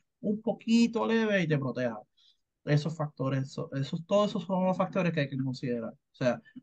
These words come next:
mucho, mucho de todo. Entonces, y también pasa, si una persona no se vacuna o, o no está vacunado al día, o una persona inmunocomprometida, o que la vacuna no le hizo tanto el efecto, pues mira, tú vas a tener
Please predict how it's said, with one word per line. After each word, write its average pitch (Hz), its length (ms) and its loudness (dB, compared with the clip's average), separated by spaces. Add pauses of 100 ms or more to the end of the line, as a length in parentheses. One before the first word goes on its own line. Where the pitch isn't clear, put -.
(160)
mucho, 165 420 4
mucho 180 280 4
de 165 100 4
todo. 131 160 2
Entonces, 147 380 -2 (160)
y 131 120 -4
también 123 260 4
pasa, 147 220 4
si 123 140 -2
una 143 180 4
persona 165 420 2
no 143 360 4
se 151 120 4
vacuna 143 680 2 (400)
o, 131 640 4
o 123 40 2
no 135 120 2
está 151 160 2
vacunado 151 480 4
al 143 140 0
día, 139 380 2 (120)
o 123 180 0
una 143 160 4
persona 151 300 4
inmunocomprometida, 143 1200 4
o 117 160 -4
que 113 140 -4
la 117 100 -4
vacuna 123 400 0
no 143 140 6
le 147 60 8
hizo 147 180 2
tanto 147 240 0
el 143 80 2
efecto, 202 260 -2
pues 131 140 0
mira, - 160 0
tú 120 140 -6
vas 123 140 4
a 139 60 4
tener 139 280 0